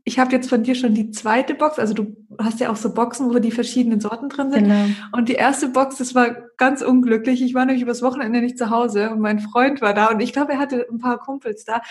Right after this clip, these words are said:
Speaker 1: und diese Box war einfach leer. Und ich sag, „Das ist doch nicht dein
Speaker 2: <laughs>
Speaker 1: Ernst. Das kannst du doch nicht tun.“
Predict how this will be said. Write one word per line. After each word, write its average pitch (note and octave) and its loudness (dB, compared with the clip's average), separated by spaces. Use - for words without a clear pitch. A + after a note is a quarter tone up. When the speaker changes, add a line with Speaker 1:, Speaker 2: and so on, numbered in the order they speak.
Speaker 1:
und A#3 0
diese A#3 2
Box A#3+ 0
war - -2
einfach B3 -4
leer. G#3 2
Und B3+ -8
ich C4 0
sag, B3 -2
„Das B3 -6
ist C4+ -2
doch G#4+ 2
nicht D4+ -2
dein A3 2
Speaker 2:
<laughs> - -6
Speaker 1:
Ernst. D4 0
Das E4+ -10
kannst F#4 0
du E4 2
doch D#4+ 0
nicht D#4 -4
tun.“ G4+ 2